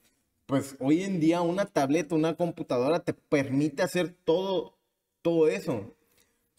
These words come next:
Pero aquí el problema, lo que pasa es de que el mundo artístico se le fue en contra a Apple. ¿Por qué? Porque Apple lo que dio a entender en su video era que prácticamente la tableta estaba reemplazando las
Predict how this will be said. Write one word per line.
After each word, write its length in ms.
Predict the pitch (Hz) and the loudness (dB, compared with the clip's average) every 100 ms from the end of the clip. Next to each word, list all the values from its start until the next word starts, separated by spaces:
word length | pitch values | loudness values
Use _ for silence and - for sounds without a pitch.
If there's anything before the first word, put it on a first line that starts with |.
| - | -4
Pero 420 | 185 196 202 196 | -2 0 0 -2
aquí 320 | 131 131 123 135 | -4 -4 0 2
el 100 | 147 | 2
problema, 680 | 180 202 190 196 185 185 | 0 0 2 0 0 -2
lo 220 | 185 135 - | -2 -2 -2
que 120 | 123 | -4
pasa 400 | 143 147 170 165 | -2 0 0 0
es 260 | 139 139 | 0 0
de 140 | 147 139 | 0 -2
que 100 | 143 | 0
el 80 | 135 | 2
mundo 460 | 143 156 170 190 | 2 2 0 0
artístico 680 | 196 196 220 185 190 - 175 | 0 -2 -8 -8 -10 -6 -6
se 180 | - 147 | -2 0
le 140 | 135 | 0
fue 240 | 123 135 165 | -2 -2 -2
en 120 | 170 | -2
contra 560 | 170 147 147 165 170 - | -4 -2 -2 0 -2 -4
a 160 | 127 - _ - | -14 -14 _ -2
Apple. 440 | 156 - 117 95 - _ _ _ _ - | -2 -2 -8 -10 -10 _ _ _ _ -2
¿Por 240 | 147 143 | -2 0
qué? 180 | 165 180 | -2 -2
Porque 380 | 180 160 - 143 | -2 -4 0 0
Apple 320 | 143 156 170 | 0 0 2
lo 180 | 160 160 | 2 0
que 520 | 143 127 117 - - _ - | -2 -2 -4 -10 -20 _ -12
dio 240 | 123 170 | 0 0
a 20 | |
entender 420 | 180 175 139 151 175 | 2 0 2 2 2
en 120 | 175 | 0
su 180 | 156 147 | 0 2
video 400 | 156 160 156 156 | 4 4 4 4
era 280 | 151 165 | 2 0
que 100 | 151 | -2
prácticamente 1080 | 135 139 143 - - 139 131 139 139 160 151 - - | -2 -2 -4 -6 -2 0 0 -2 0 -2 -2 -12 -4
la 240 | 139 139 | -4 -2
tableta 400 | 135 123 135 170 | -4 -2 -2 -2
estaba 560 | 160 165 156 170 175 - | -2 -4 -4 -4 -6 -8
reemplazando 840 | 117 139 135 139 123 139 139 160 | -6 -2 -2 -2 -4 -2 -2 0
las 300 | 165 156 - | 2 0 -4